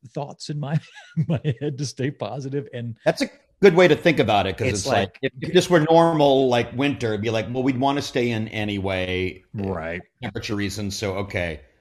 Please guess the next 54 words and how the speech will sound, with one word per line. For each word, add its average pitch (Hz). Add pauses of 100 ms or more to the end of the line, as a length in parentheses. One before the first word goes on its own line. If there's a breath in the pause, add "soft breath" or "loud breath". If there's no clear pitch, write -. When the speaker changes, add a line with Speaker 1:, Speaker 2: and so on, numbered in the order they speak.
(120)
Speaker 2:
try 107
to 101
be-, 101
think 101
of 92
it 82
that 87
way. 82 (420 soft breath)
Um, 82 (960)
and 113
yeah, 117
like, 95 (640)
I 113
think 139
I -
was 117
telling 104
you, 120
like, 92 (280)
last 107
time 107
I 92
saw 160
you, 101
like, 90 (360)
this 98
is, 101 (260 soft breath)
I'm 120
a 127
bit 117
of 104
a 101
loner 101
anyhow, 120
except 135
when 160
I'm -
on 123
Speaker 1:
Mm-hmm. 120
Speaker 2:
stage. 101 (160)
So 92
it's -
like 90
the, 92
the 92
homework 143
to 120
stay 117
in, 139
that 165
was 165
the 120
easy 123
part, 85